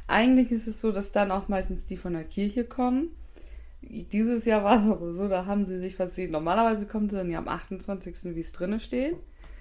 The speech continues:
Jetzt sind sie aber auch am achtundzwanzigsten gekommen. Ich so, alles klar, dann haben sie ja jetzt mal gecheckt dann, ne?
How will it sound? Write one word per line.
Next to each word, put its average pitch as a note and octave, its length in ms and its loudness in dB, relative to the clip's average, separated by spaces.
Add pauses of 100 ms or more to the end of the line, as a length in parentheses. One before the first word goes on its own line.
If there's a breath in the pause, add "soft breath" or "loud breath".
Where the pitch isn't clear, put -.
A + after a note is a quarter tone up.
(260 soft breath)
Jetzt F#3+ 160 -4
sind G#3+ 180 2
sie G3+ 100 2
aber F#3 180 2
auch F#3 200 -2
am F3 140 -4
achtundzwanzigsten A#3+ 880 0
gekommen. A3+ 340 4
Ich F3 80 -6
so, E3 80 -6
alles - 320 -4
klar, A3+ 220 4
dann F#3 160 8
haben F3+ 160 8
sie F3 100 -2
ja F#3 120 2
jetzt E3+ 200 2
mal F3+ 140 -6
gecheckt G3+ 480 -4
dann, D3 180 -4
ne? G3 160 -2